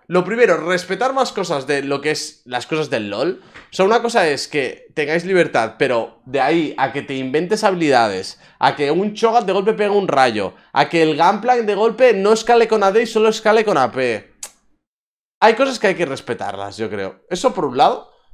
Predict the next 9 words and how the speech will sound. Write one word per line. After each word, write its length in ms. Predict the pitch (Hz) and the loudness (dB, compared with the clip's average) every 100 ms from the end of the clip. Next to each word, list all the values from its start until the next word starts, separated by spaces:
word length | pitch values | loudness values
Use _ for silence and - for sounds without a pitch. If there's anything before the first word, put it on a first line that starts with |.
| - - | -8 0
Y 80 | 185 | 4
después, 760 | 175 - 160 127 - _ _ | 4 2 0 0 -8 _ _
los 280 | 165 170 151 | 2 4 4
mid 220 | 214 262 | 0 -4
sets 420 | 208 170 123 - - | -2 -2 -2 -6 -4
que 140 | 160 | 0
dejen 240 | 185 240 | 0 0
de 60 | 190 | -2
existir. 580 | - 127 - 190 - | -4 -8 -2 -2 -4